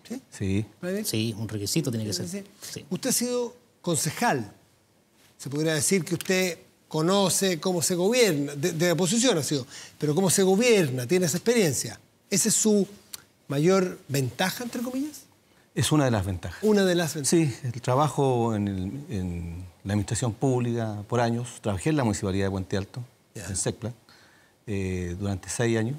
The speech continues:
Speaker 1: ¿Mm?
Speaker 2: Entonces, conozco de alguna u otra manera el, el bagaje, digamos, que, que se da en, en el municipio.
Speaker 1: ¿Y cuál es la ventaja que tiene Vladimir para ser,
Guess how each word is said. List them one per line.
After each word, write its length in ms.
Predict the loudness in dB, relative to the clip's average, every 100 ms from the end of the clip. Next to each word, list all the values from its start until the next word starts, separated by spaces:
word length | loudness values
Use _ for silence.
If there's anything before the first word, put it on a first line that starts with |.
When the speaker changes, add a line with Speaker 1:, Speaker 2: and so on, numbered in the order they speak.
| -10
Speaker 1:
¿Mm? 160 | -8 -8 -8 -12 _
Speaker 2:
Entonces, 520 | -6 -2 0 0 -2 -2
conozco 840 | 2 4 4 0 -2 0 0 -2 0
de 80 | 2
alguna 280 | 2 2
u 20 | 2
otra 160 | 0
manera 340 | 2 2 2 2
el, 320 | 2 0 -2 -10 -14 -2
el 120 | 2
bagaje, 440 | 4 4 2 2
digamos, 280 | 0 2 0
que, 360 | -2 -2 -2 -4
que 100 | -8
se 140 | -6 -2
da 280 | 0 2 0
en, 200 | -6 -10 -12
en 80 | -6
el 80 | -4
municipio. 480 | -2 -4 -4 -6 -10 -14 -2
Speaker 1:
¿Y 80 | -2
cuál 220 | 2 0
es 60 | 2
la 100 | 2
ventaja 500 | 4 2 0 -2 0
que 100 | 2
tiene 180 | 2 4
Vladimir 400 | 4 2 4 2
para 240 | 0 -4 -4
ser, 220 | -4 -4